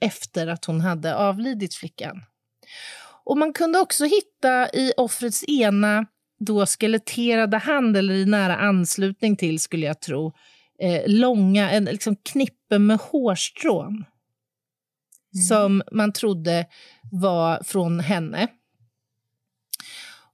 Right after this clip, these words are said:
Speaker 1: Och samtidigt så är det ju då polisen, när man börjar utreda det här brottet, så visar det sig att det finns också ett brittiskt case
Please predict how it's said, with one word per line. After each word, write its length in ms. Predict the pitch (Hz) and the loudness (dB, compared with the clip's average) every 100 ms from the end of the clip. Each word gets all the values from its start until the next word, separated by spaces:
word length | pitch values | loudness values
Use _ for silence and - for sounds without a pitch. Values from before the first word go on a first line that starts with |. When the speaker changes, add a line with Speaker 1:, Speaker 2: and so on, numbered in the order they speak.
| - | -2
Speaker 1:
Och 220 | 320 330 - _ _ _ - | 2 2 0 _ _ _ -4
samtidigt 720 | - 427 262 226 415 427 440 | 0 2 2 0 2 2 0
så 240 | - 392 311 | -2 2 4
är 100 | 262 | 4
det 40 | |
ju 60 | 269 | 2
då 440 | 233 220 220 220 | 2 2 4 2
polisen, 500 | 226 269 233 214 240 | 0 0 2 0 0
när 60 | 233 | 0
man 160 | 233 247 | 0 2
börjar 240 | 254 262 | 2 2
utreda 520 | 302 277 - 392 453 | 0 -4 -2 0 2
det 60 | 403 | 2
här 80 | 214 | 2
brottet, 400 | 175 175 - 202 | 2 -2 -4 -4
så 120 | 262 | -2
visar 340 | 285 370 - 214 | 0 0 2 -2
det 60 | |
sig 120 | - | 0
att 80 | 220 | -4
det 80 | 285 | -4
finns 300 | - 208 196 | -2 -2 0
också 220 | - - | -2 -4
ett 120 | 208 | -6
brittiskt 840 | 180 160 427 - _ - 320 - - | -4 0 0 -2 _ 0 0 -2 -6
case 480 | 190 131 - - | -4 -4 -6 -8